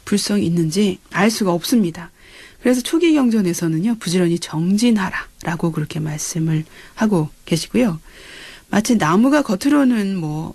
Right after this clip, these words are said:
모르지만 서로 비비면 거기서 불이 일어나는 것처럼요,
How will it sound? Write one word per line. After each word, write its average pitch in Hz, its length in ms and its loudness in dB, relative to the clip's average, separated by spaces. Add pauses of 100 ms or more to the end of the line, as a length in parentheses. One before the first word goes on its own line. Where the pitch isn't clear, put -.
(140)
모르지만 202 760 0 (380)
서로 302 300 2
비비면 202 720 0 (260)
거기서 170 340 -2 (100)
불이 247 440 2
일어나는 165 540 -4
것처럼요, 160 960 -2